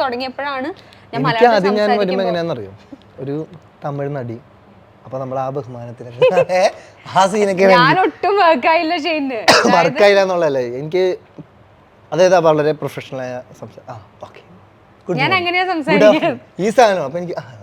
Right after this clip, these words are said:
Speaker 2: ഗുഡ്. ഈ സാധനം എനിക്കും തിരിച്ചു. എനിക്ക് വേറെ, എനിക്ക് അപ്പൊ അതിൽ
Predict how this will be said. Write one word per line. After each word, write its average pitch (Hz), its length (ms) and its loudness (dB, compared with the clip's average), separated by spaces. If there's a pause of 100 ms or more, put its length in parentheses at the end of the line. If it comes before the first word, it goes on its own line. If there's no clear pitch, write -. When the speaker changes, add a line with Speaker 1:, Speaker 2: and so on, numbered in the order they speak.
(220)
Speaker 2:
ഗുഡ്. - 160 -20 (300)
ഈ 208 120 -2
സാധനം 220 260 2
എനിക്കും 202 240 -2
തിരിച്ചു. 165 260 -4
എനിക്ക് 143 240 -6
വേറെ, 190 180 0 (580)
എനിക്ക് 160 260 2
അപ്പൊ 226 160 0
അതിൽ 202 160 0